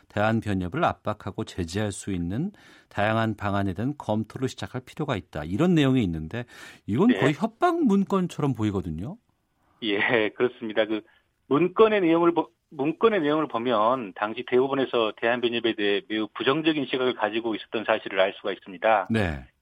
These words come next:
Speaker 2: 이제 저희가 상고법원 추진을 반대했기 때문인데요. 하지만 대한변협은 변호사법에 의해 설립된, 설립이 강제된 법정단체이고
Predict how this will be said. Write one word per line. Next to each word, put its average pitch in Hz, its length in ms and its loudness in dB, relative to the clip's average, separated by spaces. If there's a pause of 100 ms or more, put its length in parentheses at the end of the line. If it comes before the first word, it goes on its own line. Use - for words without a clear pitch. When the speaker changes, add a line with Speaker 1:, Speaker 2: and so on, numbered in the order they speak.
(120)
Speaker 2:
이제 120 140 -2
저희가 120 340 2
상고법원 185 440 0
추진을 160 360 -4
반대했기 123 460 -4
때문인데요. 101 840 -2 (640)
하지만 208 420 2
대한변협은 156 840 0
변호사법에 156 540 0
의해 123 160 4
설립된, 139 640 -2
설립이 170 300 0
강제된 123 640 -2
법정단체이고 117 1120 -4